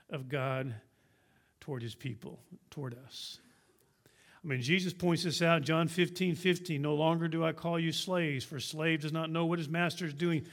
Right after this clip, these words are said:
but I have called you friends." "For all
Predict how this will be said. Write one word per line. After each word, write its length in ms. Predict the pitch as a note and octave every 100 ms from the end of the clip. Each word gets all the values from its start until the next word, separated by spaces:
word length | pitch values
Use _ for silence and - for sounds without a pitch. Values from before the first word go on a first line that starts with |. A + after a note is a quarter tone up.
| - -
but 120 | C#3+
I 300 | E3+ G3 F#3+
have 280 | E3+ F3+ F#3
called 500 | E3+ E3+ F3 F3+ C3+
you 400 | D#3 D#3+ D#3 D#3 - _
friends." 1200 | - - C3+ C3+ A#2 G#2 - - - - - - - _ _ _ _ _ _ _ _ _ _ _ _ _ _ _ _ _ _ _ _ _ _ _ _ _ _ _ _ _ _ _
"For 100 | B2+
all 800 | C3 F3+ G#3 G#3 G#3 G3+ F#3 -